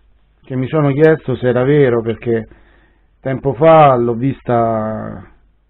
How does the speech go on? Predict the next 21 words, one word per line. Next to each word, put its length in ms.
su 140
un 80
altro 240
video 260
su 120
YouTube 580
ed 180
è 100
giunto 380
il 80
momento 920
per 160
verificarlo, 880
se 340
un 500
led 760
può 320
generare 760
o 160
meno 600
elettricità 680